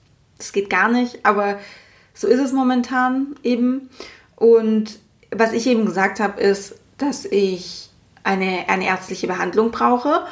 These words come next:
und es kann sein, dass ich des Öfteren mal krank bin oder später reinkomme oder sowas, weil ich eben, ähm, zu Blutabnahmen muss oder so.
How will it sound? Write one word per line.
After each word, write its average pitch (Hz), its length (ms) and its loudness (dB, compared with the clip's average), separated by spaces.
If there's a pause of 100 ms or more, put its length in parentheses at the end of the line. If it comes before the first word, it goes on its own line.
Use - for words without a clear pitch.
(380)
und 220 560 2 (520)
es 220 140 -4
kann 220 180 2
sein, 190 260 2
dass 220 160 2
ich 214 100 -2
des 226 140 0
Öfteren 190 360 -4
mal 170 160 -2
krank 254 360 2
bin 277 160 2
oder 214 160 0
später 214 400 0
reinkomme 214 600 0
oder 208 260 -2
sowas, 214 460 2
weil 196 220 2
ich 196 160 -2
eben, 185 500 0 (160)
ähm, 180 640 -8
zu 196 120 -14
Blutabnahmen 185 680 0
muss 185 360 -6
oder - 240 -10
so. 214 260 -10